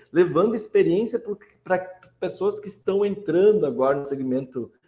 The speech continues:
de vendas e principalmente no meu segmento de ótica, como atuar no mercado que hoje é extremamente tradicional, que é um mercado extremamente, ah,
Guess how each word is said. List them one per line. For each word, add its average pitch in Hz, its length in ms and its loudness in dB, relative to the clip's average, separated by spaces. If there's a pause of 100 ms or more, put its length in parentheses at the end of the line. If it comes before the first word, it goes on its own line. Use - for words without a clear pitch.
(140)
de 110 120 -6
vendas 123 680 0 (220)
e 120 320 0
principalmente 135 600 -4
no 123 80 -2
meu 147 260 4
segmento 131 520 -4
de 110 140 -6
ótica, 120 460 -2 (260)
como 202 260 0
atuar 156 440 0
no 170 100 -2
mercado 156 560 -2
que 147 220 -4
hoje 151 280 0
é 160 40 2
extremamente 156 720 0
tradicional, 107 720 -4 (200)
que - 80 -6
é 123 40 2
um 131 60 4
mercado 139 520 0
extremamente, 143 1080 -4
ah, 120 600 2